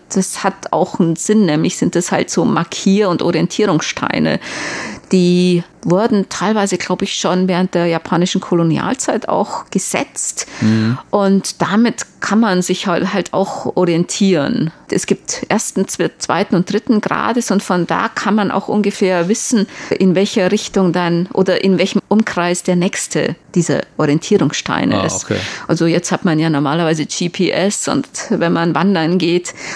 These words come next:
Speaker 1: aber früher haben sich Leute halt teilweise auch an diesen Steinen orientiert.
Speaker 2: Mhm.
Speaker 1: Sie wurden auch ziemlich tief reingebuddelt, weil wenn Erdbeben sind oder Starkregen oder so, damit die nicht so schnell
Speaker 2: Ah,
Speaker 1: dann
Speaker 2: okay,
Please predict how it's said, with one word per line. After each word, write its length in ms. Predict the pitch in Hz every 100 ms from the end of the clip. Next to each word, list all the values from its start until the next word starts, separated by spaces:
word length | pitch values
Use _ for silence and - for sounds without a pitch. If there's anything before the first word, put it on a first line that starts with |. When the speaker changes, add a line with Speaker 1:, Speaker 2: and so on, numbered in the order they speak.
| - - -
Speaker 1:
aber 480 | 165 160 151 151 170
früher 640 | - 180 190 175 170 185 - - - -
haben 320 | - 175 180
sich 200 | 175 -
Leute 300 | 156 - 190
halt 160 | - -
teilweise 520 | 160 165 160 - -
auch 120 | 185
an 120 | 165
diesen 300 | 165 165 156
Steinen 460 | 160 143 156 185 151
orientiert. 800 | 127 127 - - - 113 110 104
Speaker 2:
Mhm. 60 | 113
Speaker 1:
Sie 120 | 113
wurden 180 | - -
auch 120 | -
ziemlich 540 | - 92 - - - - - -
tief 300 | 220 214 143
reingebuddelt, 800 | 156 226 190 - 175 214 - - - -
weil 800 | 190 185 190 196 208 202 202 208 - -
wenn 120 | - 170
Erdbeben 540 | 196 - 160 165 175
sind 400 | - 156 170 -
oder 720 | 165 156 156 151 151 147 180 -
Starkregen 800 | - - 156 180 - - 196 165
oder 200 | 165 165
so, 140 | -
damit 320 | - 160 -
die 80 | 165
nicht 220 | - -
so 320 | - - - -
schnell 560 | - 151 - - 87
Speaker 2:
Ah, 260 | - - -
Speaker 1:
dann 220 | - -
Speaker 2:
okay, 220 | 92 98